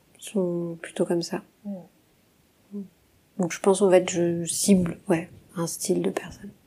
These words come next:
Speaker 1: Un style. Après avoir découvert la personne telle quelle,
Speaker 2: Bien sûr.
Speaker 1: bien évidemment. Mais effectivement, en fait, Anne, je l'ai rencontrée.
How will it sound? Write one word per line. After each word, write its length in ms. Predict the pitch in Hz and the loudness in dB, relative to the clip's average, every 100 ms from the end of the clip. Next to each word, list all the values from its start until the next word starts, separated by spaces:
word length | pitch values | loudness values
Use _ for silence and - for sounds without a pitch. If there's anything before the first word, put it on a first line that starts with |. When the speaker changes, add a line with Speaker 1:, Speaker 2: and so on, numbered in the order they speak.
| _ - | _ -16
Speaker 1:
Un 160 | 202 196 | -12 -10
style. 320 | - - - - - - - - - _ - | -12 -16 -20 -20 -20 -20 -20 -20 -20 _ -6
Après 420 | 214 - - 202 | -4 2 8 10
avoir 220 | 190 175 170 | 10 6 2
découvert 400 | 165 - 180 165 | 0 -2 -6 -8
la 80 | |
personne 360 | 165 - - 175 - | -10 -12 -10 -12 -12
telle 220 | - 190 - | -16 -14 -10
quelle, 120 | 196 | -10
Speaker 2:
Bien 140 | 190 | -10
sûr. 200 | - - 208 | -16 -10 -2
Speaker 1:
bien 160 | 165 | -2
évidemment. 460 | 160 160 180 180 180 _ - - - 214 | -2 -8 -8 -10 -12 _ -20 -20 -4 6
Mais 300 | 196 196 196 | 12 12 12
effectivement, 560 | 180 190 - 202 214 | 8 2 2 4 4
en 180 | 214 - | 2 2
fait, 260 | 185 - - - - - - | 4 4 -2 -18 -16 -16 -4
Anne, 220 | - 190 185 | 4 6 10
je 80 | |
l'ai 80 | 175 | 8
rencontrée. 680 | 165 160 170 160 - 202 | 8 4 2 0 6 6